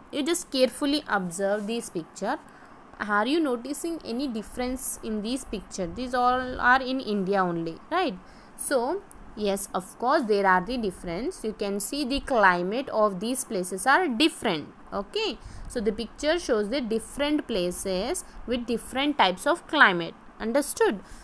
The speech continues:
So m-, maybe the climate can be different at different places on the earth at the same time. Understood? If in the south, uh, like, it is very, uh, hot, means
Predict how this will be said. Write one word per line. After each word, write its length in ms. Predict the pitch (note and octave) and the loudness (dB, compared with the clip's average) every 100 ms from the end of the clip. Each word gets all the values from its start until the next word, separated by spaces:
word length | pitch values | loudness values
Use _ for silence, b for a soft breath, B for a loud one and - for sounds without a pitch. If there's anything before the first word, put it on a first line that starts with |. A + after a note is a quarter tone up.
| B B | B B
So 300 | C4+ C#4 C#4 | 4 4 4
m-, 420 | B3+ - B3 - | 0 -6 -10 -10
maybe 300 | B3+ D#4+ E4 | -6 -6 -4
the 140 | C#4+ D#4+ | -4 2
climate 420 | D#4 D4 F4 F4 | 2 4 0 -2
can 220 | D#4+ D4 | 0 0
be 100 | E4 | 0
different 520 | A#3+ A3+ - B3 F#4 - | 0 -4 -4 -4 -4 -2
at 140 | D#4 | -2
different 380 | C#4 - A3+ G#3+ | -2 -2 -4 -4
places 400 | G3+ F3+ A3+ - | -4 -4 -6 -6
on 180 | G3+ F#3+ | -4 -4
the 140 | F#3 A3+ | -2 0
earth 320 | G#3 A3 - - | 2 4 2 -2
at 260 | A3 G#3 G#3 | -2 0 0
the 100 | G#4+ | 0
same 680 | - - C4 C#4 D4 C#4 | 0 0 0 2 2 0
time. 320 | - F3+ D#3 D#3 - | 2 2 0 -8 -10
Understood? 480 | A3 B3 D4+ - F4+ - B B | -6 -4 -2 -2 -2 -4 B B
If 180 | B3+ - | -6 -4
in 300 | B3 A#3+ A#3 | -4 -2 0
the 100 | B3 | 0
south, 480 | B3 B3 B3 C4+ C4 | 2 4 4 4 -2
uh, 1400 | A3 - - - - - - - - G#3 F#3+ G3 G3+ G3+ | -4 -8 -20 -20 -20 -20 -20 -20 -10 -6 -4 -4 -4 -2
like, 300 | G#3 G#3+ - | -4 -4 -6
it 160 | A3 A#3 | -8 -4
is 220 | A#3 G#3 | -4 -2
very, 500 | G#3 G#3 A#3 A#3 G#3+ | -2 0 0 -2 -2
uh, 560 | F#3 F#3+ F#3 F#3 F#3 F#3 | -2 -2 -2 -2 -4 -6
hot, 500 | - F#3+ G3 A3 A#3+ | -2 2 4 2 -2
means 400 | B3 E4+ G#4+ | -4 -4 -6